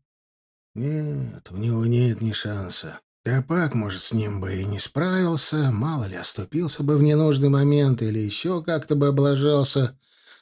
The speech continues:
Но это бой двое на два, и пацан не выйдет оттуда живым. Джараб ни за что своего не упустит и прикончит обоих иностранцев, если Топак не успеет расправиться со своим быстро. Сам же знаешь приказ Союза Десяти — живыми аргентцы с дуэли выходить не должны.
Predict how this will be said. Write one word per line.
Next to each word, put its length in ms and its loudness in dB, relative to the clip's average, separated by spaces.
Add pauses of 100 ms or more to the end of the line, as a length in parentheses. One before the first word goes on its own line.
(200)
Но 240 -4
это 180 -4
бой 280 0
двое 260 4
на 300 4
два, 180 4
и 60 0
пацан 520 -4
не 120 2
выйдет 440 0
оттуда 400 -4
живым. 460 -4 (560)
Джараб 540 -4
ни 120 2
за 180 -4
что 280 -2
своего 400 -4
не 140 -4
упустит 540 -4
и 40 -4
прикончит 640 0
обоих 440 0
иностранцев, 760 0
если 280 0
Топак 480 0
не 60 2
успеет 440 2
расправиться 720 0
со 140 -2
своим 400 0
быстро. 560 -2 (680)
Сам 400 2
же 120 4
знаешь 340 2
приказ 420 2
Союза 480 2
Десяти — 540 2
живыми 560 4
аргентцы 540 4
с 80 2
дуэли 340 6
выходить 480 2
не 80 6
должны. 640 2